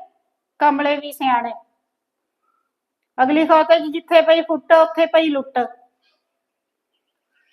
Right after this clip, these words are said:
ਇਹ ਉਦੋਂ ਵਰਤੀ ਜਾਂਦੀ ਜਦੋਂ ਦੱਸਣਾ ਹੋਵੇ ਕਿ ਏਕਤਾ ਵਿੱਚ ਤਾਕਤ ਹੁੰਦੀ ਹੈ।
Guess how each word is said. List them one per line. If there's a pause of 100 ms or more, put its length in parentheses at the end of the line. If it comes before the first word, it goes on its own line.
(140)
ਇਹ
ਉਦੋਂ
ਵਰਤੀ
ਜਾਂਦੀ
ਜਦੋਂ
ਦੱਸਣਾ
ਹੋਵੇ
ਕਿ
ਏਕਤਾ
ਵਿੱਚ
ਤਾਕਤ
ਹੁੰਦੀ
ਹੈ।